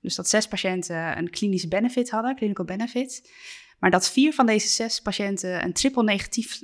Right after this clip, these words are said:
lobulair mammacarcinoom hadden. En dat is eigenlijk de groep patiënten die natuurlijk ook al, ja, als triple negatieve borstkanker natuurlijk wordt beschouwd en toegang heeft tot checkpointblokkade. Ehm, we vonden ook dat één patiënt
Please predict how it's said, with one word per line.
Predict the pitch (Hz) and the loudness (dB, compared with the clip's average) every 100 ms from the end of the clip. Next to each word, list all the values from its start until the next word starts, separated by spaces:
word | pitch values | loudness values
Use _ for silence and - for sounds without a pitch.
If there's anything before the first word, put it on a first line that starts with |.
| - | 0
lobulair | 185 165 160 | 2 2 2
mammacarcinoom | 165 165 165 160 170 160 156 | 0 -4 -6 -6 -4 -2 -2
hadden. | 151 156 175 - - - - - _ | -2 -2 -2 -2 -10 -20 -20 -20 _
En | - | 0
dat | 185 202 | 0 2
is | 196 | -2
eigenlijk | - 233 247 - | -4 -2 -4 -4
de | - | -8
groep | 202 240 | -2 0
patiënten | 202 - 240 240 | 0 2 2 2
die | 190 | -2
natuurlijk | 196 190 185 185 | -4 -2 -2 -2
ook | - 202 | -2 -2
al, | 185 185 185 _ - | -6 -8 -10 _ -10
ja, | 202 202 | 4 4
als | 147 - | 4 2
triple | 214 190 | 0 2
negatieve | 180 175 190 180 | 0 0 -6 -6
borstkanker | 175 196 185 175 | -6 -4 -2 0
natuurlijk | 175 180 175 | -2 -4 -8
wordt | 175 170 | -8 -6
beschouwd | - - 214 233 226 | -4 4 6 6 2
en | 185 180 | -4 -4
toegang | 196 214 185 | -4 -2 -2
heeft | 170 175 - | 0 -4 -6
tot | 180 | -2
checkpointblokkade. | 233 202 151 156 - - - 247 - - - - _ | 0 2 0 0 -4 -6 -6 -12 -16 -20 -20 -20 _
Ehm, | - 180 175 175 175 175 | -4 0 2 2 0 -2
we | 180 | -2
vonden | 220 214 | 0 4
ook | 233 240 | 4 4
dat | 196 - - | 2 0 -2
één | 208 254 269 | 2 6 6
patiënt | 226 - 185 180 - - | 4 0 0 0 -2 -6